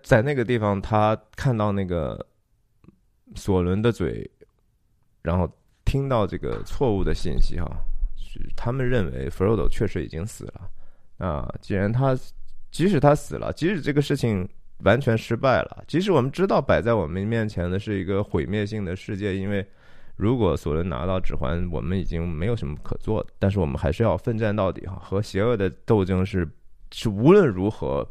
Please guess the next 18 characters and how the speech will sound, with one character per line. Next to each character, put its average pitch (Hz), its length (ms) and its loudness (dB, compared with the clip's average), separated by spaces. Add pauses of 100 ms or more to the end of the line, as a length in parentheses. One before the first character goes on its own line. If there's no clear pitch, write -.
(140)
不 117 80 -2
可 87 180 -4
以 78 80 -2
妥 - 240 -6
协 - 160 -12
的。 82 240 -8 (800)
所 107 140 4
以 101 140 4
就 101 200 4
是 - 200 -6
他 113 180 2 (380)
喊 71 240 -2
了 80 100 -4
一 85 60 -4
句 98 100 -6
叫 85 180 0
什 92 120 -6
么？ 64 200 -10